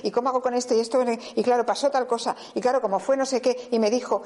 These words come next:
y nos estamos paseando. O sea, estamos a veces llevándolo a la, a lo literal, el pasearnos. Y si no nos paseamos, eh, o sea, Guaychesnut, Boronia, sí,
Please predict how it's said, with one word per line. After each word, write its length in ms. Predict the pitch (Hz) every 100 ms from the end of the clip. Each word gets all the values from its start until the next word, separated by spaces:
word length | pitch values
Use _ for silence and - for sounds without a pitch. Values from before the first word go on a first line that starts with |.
| -
y 40 | 226
nos 140 | 202
estamos 280 | 202 220 254
paseando. 720 | 285 - 277 392 254 185 - -
O 40 |
sea, 160 | - 240
estamos 400 | 202 - 262 330
a 80 | 320
veces 240 | 254 330
llevándolo 460 | 262 220 302 302 277
a 40 |
la, 160 | 226 - - - - -
a 140 | 220
lo 80 | 220
literal, 460 | 226 220 208 262
el 140 | 294 254
pasearnos. 680 | 185 - 185 294 269 180 -
Y 80 | 208
si 180 | - 202
no 140 | 196
nos 120 | 220
paseamos, 600 | 226 247 254 262 269 311 -
eh, 140 | 302 - - 247 277 - _ - - - - -
o 60 | -
sea, 280 | - 220 - - 262
Guaychesnut, 720 | 220 202 202 277 269 277 240
Boronia, 560 | 202 233 262 262 269
sí, 200 | 269 269